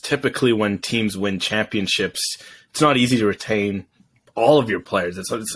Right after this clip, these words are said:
it's hard enough to retain a good core group of players usually when you win, especially as much as Forge has over the years. You know, you'd expect maybe teams to, to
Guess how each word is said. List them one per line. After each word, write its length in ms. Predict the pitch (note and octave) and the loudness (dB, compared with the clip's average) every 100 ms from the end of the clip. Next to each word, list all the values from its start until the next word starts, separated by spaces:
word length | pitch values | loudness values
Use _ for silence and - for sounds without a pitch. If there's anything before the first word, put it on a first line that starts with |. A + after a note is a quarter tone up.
| - | -8
it's 140 | C3 | -6
hard 200 | - C#3 | 2 4
enough 220 | B2 A#2 - | 4 2 0
to 80 | |
retain 300 | A2+ - A2+ | -2 0 -2
a 140 | G#2+ - - | -2 -4 0
good 260 | A#2+ G#2 | 2 2
core 280 | - A#2+ A2 | 0 2 2
group 220 | G2+ G#2 | 0 -4
of 140 | G2+ - | -6 -4
players 380 | A2+ G#2+ G#2+ G#2 | 0 2 0 -2
usually 240 | G#2 A2 | -2 -2
when 140 | G#2 | 0
you 80 | F#2 | -2
win, 320 | G2+ G#2 G#2 - - - - | 0 0 -2 -4 -14 -18 -2
especially 320 | E3 F3+ D#3 | 0 4 4
as 80 | A#2+ | 4
much 240 | B2 - | 0 0
as 100 | F#2+ - | -8 -2
Forge 280 | G#2 G2+ F#2+ | -2 0 -4
has 440 | - G#2 B2+ G2+ | 0 2 4 2
over 180 | G2 G2 | -2 -4
the 140 | F#2+ | -4
years. 400 | G2 A2 A2 - - - _ - | 2 2 2 -2 -14 -20 _ -6
You 160 | D#3 C#3 | -2 0
know, 80 | |
you'd 100 | G2 | 2
expect 340 | G2+ - A2 G2+ | 0 0 -2 0
maybe 220 | A2 G#2 | -2 -2
teams 320 | - A2+ G#2+ - | -4 -4 -4 -2
to, 200 | A2 G2+ | -2 -2
to 180 | A2+ G2+ | -4 -6